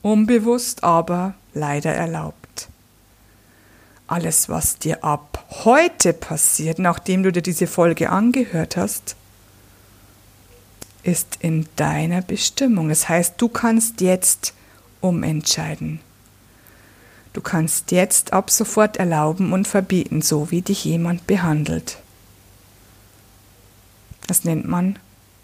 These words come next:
Grenzen setzen. Kommt bald als Folge. Die dritte Vereinbarung heißt, du bist nie allein. Du hast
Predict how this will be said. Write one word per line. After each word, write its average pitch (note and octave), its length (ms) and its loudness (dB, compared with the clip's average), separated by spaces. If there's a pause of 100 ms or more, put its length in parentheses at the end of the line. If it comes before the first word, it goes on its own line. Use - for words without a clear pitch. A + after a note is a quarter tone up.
Grenzen E3 500 0
setzen. D#3 580 0 (840)
Kommt F#3 380 0
bald E3+ 200 0
als D#3+ 240 -2
Folge. D#3+ 540 -4 (2500)
Die G#3+ 80 0
dritte D#4 300 0
Vereinbarung A#3 760 2
heißt, G#3+ 540 -2 (1700)
du E3 80 -4
bist F3 320 0
nie F#3+ 240 0
allein. D#3 540 -4 (1800)
Du F3 160 -6
hast - 380 -4